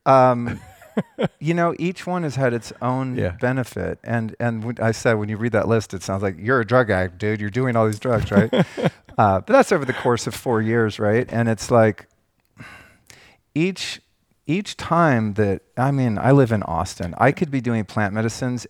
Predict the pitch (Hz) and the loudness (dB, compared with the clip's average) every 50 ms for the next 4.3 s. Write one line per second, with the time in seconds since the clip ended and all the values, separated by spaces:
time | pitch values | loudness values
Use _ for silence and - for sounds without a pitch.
0 | _ - 110 107 92 95 92 92 90 87 - - - - - 175 180 - - 240 | _ 0 0 0 0 -2 -4 -4 -2 -2 -2 -2 -2 0 2 2 2 4 4 4
1 | 277 285 294 262 165 151 165 156 156 135 127 123 123 127 - 110 113 110 - 98 | 4 6 4 4 4 2 0 0 -2 -2 0 0 2 4 4 4 4 4 2 0
2 | 90 90 90 90 90 90 90 90 87 85 82 - - - - - - 117 117 107 | -2 -2 0 0 0 0 0 -2 -2 -2 -2 -4 -4 -6 -6 -4 0 2 4 4
3 | 87 - - 151 131 110 110 107 95 107 110 107 101 98 - - 95 - - - | 4 4 2 0 0 -2 -2 0 2 4 4 4 4 2 0 -2 -4 -2 2 4
4 | 147 139 127 120 - | 6 6 6 4 0